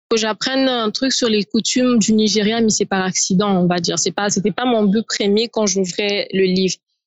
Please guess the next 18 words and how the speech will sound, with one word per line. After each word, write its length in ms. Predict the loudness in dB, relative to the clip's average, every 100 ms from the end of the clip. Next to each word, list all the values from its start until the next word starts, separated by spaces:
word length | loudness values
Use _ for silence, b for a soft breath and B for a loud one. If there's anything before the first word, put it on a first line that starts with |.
| _ _ -8
Donc, 200 | -2 -2
c'est 180 | 0 -2
plus 280 | 0 0 0
pour 160 | 0 2
moi 200 | 2 2
un 100 | 0
divertissement. 1000 | 2 0 -2 -4 -4 0 2 0 -2 -8 _ _ -4
Et, 280 | 0 2 2
euh, 460 | 2 2 0 0 -2 -6 _ _ _ _ -8
j'aimerais 880 | -4 -2 0 0 0 -2 -2 -2 -6 B B -14 -4
que 220 | 0 2
mes 600 | 2 2 2 2 2 0 -4
concitoyens, 760 | -2 0 -2 -4 -2 0 0 2
mes 320 | 2 2 0
compatriotes 760 | -2 -2 0 -4 -2 -2 0 0
arrivent 300 | 0 0 2
à 100 | 2
diversifier 1080 | 2 2 2 0 -2 -2 -2 0 0 0